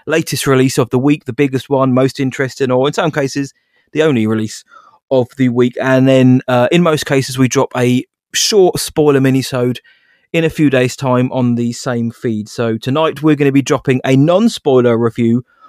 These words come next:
of the fourteenth film in the D C E U, or the first in the D C U, whatever you want it to call it.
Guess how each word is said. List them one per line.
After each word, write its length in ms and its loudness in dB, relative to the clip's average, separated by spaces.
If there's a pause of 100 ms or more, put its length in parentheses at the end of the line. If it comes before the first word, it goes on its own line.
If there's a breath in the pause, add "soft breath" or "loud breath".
(140 soft breath)
of 100 -2
the 100 -2
fourteenth 460 0
film 240 0
in 60 2
the 80 2
D 180 2
C 160 0
E 300 2
U, 120 2
or 120 2
the 80 0
first 340 0
in 60 2
the 80 2
D 160 2
C 240 0
U, 100 2
whatever 260 2
you 100 0
want 140 0
it 60 -10
to 60 -16
call 240 0
it. 120 0